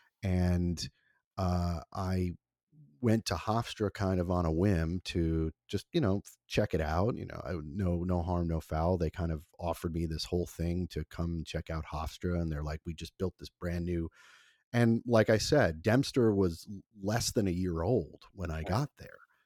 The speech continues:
Speaker 1: And so everything was brand new. So, and a lot of the universities that I was visiting, their,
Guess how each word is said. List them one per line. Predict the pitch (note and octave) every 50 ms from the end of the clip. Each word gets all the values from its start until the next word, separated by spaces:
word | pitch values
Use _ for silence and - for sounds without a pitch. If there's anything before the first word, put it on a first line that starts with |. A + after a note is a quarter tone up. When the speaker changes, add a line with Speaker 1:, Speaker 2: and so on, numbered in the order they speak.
| _ _ _ _ _ -
Speaker 1:
And | F#2+ F#2+ F#2 F2+ F2+
so | - - G#2+ F#2+ F#2
everything | - A2+ A#2 B2+ C3+ A#2+ - A#2 G2
was | F#2+ F2+ E2 D#2+
brand | - - F#2 F2+ F2 E2+ E2 E2 F#2
new. | B2 D#3 D#3+ A#2 E2 - - -
So, | - - - G#2+
and | G#2+ G#2
a | G#2
lot | G#2 A2 A#2 D3 E3+
of | C#3 A#2
the | A#2
universities | A2 A2 G2+ G2 F#2 A2+ B2+ - - F#2 G2 F#2+ E2+ D#2 -
that | F2+ E2+
I | E2+
was | E2+ E2 D2+
visiting, | D#2 E2 D#2 A2+ D#3+ E3+ D#3+ F#2+ D#2 D#2 D#2+ - - - - _ _ _ _ _ _ _ _ _ -
their, | G2 E2+ F#2+ G2 G#2 A2 A#2 A#2 A#2 A2 G2+ F#2 D#2+